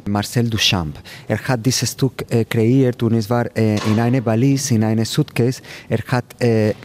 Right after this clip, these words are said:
kleine Miniaturen von seiner ganzen Arbeit mitgebracht. Und ich denke, unsere Arbeit hier in diesen fünfzehn Jahren ist natürlich meine choreografische Arbeit, aber auch alle die Repertoire, das wir haben gebaut. So, wir haben gedacht, Boîte en Valise, weil dann es ist eine Suitcase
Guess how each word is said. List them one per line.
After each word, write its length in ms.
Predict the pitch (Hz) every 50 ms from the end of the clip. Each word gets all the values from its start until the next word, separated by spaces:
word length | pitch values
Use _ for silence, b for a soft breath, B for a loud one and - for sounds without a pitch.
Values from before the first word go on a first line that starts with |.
| - - - - -
kleine 340 | - 139 139 143 147 143 139
Miniaturen 580 | 127 123 117 113 110 107 - 127 120 117 113
von 200 | - - 113 104
seiner 320 | - - - 113 110 110 104
ganzen 340 | 117 120 127 123 - 123 107
Arbeit 300 | 101 92 107 101 101 101
mitgebracht. 600 | 107 110 104 - - 98 90 98 95 92 - - - B B B B B B
Und 140 | 120 113 120
ich 100 | 120 107
denke, 320 | 123 123 123 - 127 120
unsere 380 | 120 123 117 - 135 123 123 123
Arbeit 300 | 113 107 117 117 - -
hier 200 | - 127 120 117
in 80 | 110
diesen 220 | 110 107 - 127 -
fünfzehn 400 | - 127 117 101 - 117 104 101
Jahren 280 | 107 110 117 135 139
ist 320 | 123 104 117 - - - - B B B B B B B B B B -
natürlich 520 | 117 110 110 110 - 139 143 135 127 120 123
meine 280 | 123 123 120 117 110
choreografische 640 | - 127 113 110 101 113 120 123 - 135 - - 120
Arbeit, 340 | 110 101 120 131 147 147 -
aber 260 | 110 101 104 104 - -
auch 260 | 113 117 123 - -
alle 260 | - 120 120 123 127 120
die 320 | 107 104 127 131 135 - -
Repertoire, 500 | - 123 101 - 113 98 - - 120 117
das 200 | 98 110 107 -
wir 100 | 107 113 - -
haben 240 | 117 113 117 113 104
gebaut. 480 | 104 92 85 101 92 92 87 - - B B B B B B
So, 200 | B - - 107
wir 100 | 101 110
haben 280 | - - 123 123 127 117
gedacht, 280 | 117 117 117 120 117 - 113
Boîte 260 | 110 117 117 - 139
en 100 | 123 110
Valise, 340 | 113 110 120 135 143 135 120
weil 160 | 117 110 107
dann 220 | 107 117 117 120
es 240 | 117 - 107 - -
ist 120 | 113 -
eine 200 | - 110 110 110
Suitcase 580 | 107 - - 135 - - - 135 135 127 - -